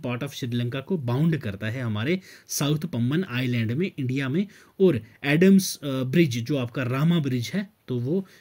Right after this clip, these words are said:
अ, म्यांमार और, अ, मन्नर एरिया जो है, मन्नर आइलैंड जो है श्रीलंका का, उनको भी कनेक्ट करवाता है पाल्क स्ट्रेट, ठीक है भाई। और साउदर्न पोर्शन जो है स्टेट का, इसको हम लोग कहते हैं पाल्क बे, ये भी आपने याद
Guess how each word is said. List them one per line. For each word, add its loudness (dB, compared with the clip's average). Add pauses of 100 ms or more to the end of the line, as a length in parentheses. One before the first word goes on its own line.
(140)
अ, 0
म्यांमार 2
और, -4
अ, -4
मन्नर 4
एरिया -2
जो -4
है, -6
मन्नर 0
आइलैंड -2
जो -2
है -4 (260)
श्रीलंका 4
का, -8
उनको -4
भी -2
कनेक्ट -6
करवाता -6
है -6
पाल्क -6 (280)
स्ट्रेट, -6
ठीक -6
है 0
भाई। 0 (360)
और 0
साउदर्न 2
पोर्शन 2
जो 0
है 2
स्टेट 0
का, -2
इसको -2
हम -4
लोग -4
कहते -2
हैं 2
पाल्क -2
बे, -2 (120)
ये 0
भी 0
आपने -4
याद -4